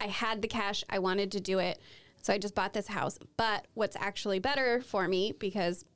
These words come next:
I was talking to my liabilities manager, and I want a loan on this property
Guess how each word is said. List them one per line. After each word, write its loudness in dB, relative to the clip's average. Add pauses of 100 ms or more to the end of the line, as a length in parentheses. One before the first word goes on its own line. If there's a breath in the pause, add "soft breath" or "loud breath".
(120)
I 2
was -2
talking 0
to 6
my 2
liabilities 2
manager, 2 (600 loud breath)
and 2 (420)
I 2
want 4 (240)
a 2
loan 4
on 2
this 2
property -2